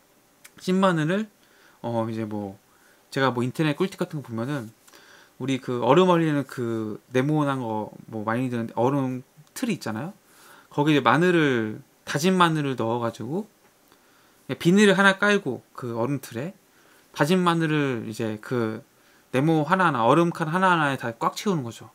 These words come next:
그리고 얼리면은 비-, 비닐 딱 꺼내면은 이제 그 얼음 모양으로 마늘, 찐 마늘, 다진 마늘이 이제 딱 얼려져 있는 거죠. 그래서 이제 필요할 때마다 그 다진 마늘, 이제 얼음틀에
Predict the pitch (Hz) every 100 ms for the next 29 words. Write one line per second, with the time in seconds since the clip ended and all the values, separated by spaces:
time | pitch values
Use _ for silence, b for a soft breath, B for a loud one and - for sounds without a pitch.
0 | _ _ _ _ _ _ b b b 156
1 | 156 127 147 180 165 170 240 - _ b
2 | b b b b - 170 170 - - 180
3 | 185 202 - 233 233 196 170 165 120 143
4 | - 135 123 123 - 143 180 165 123 135
5 | 127 120 165 214 _ b b b b -
6 | - 120 160 160 214 214 214 180 143 -
7 | 131 160 151 127 127 190 202 - 120 120
8 | 127 123 135 117 110 107 107 190 _ b
9 | b b b - 147 151 135 127 123 -
10 | 233 220 202 185 175 240 262 _ _ b
11 | b b _ - 151 147 165 180 165 160
12 | 143 123 123 120 143 160 156 123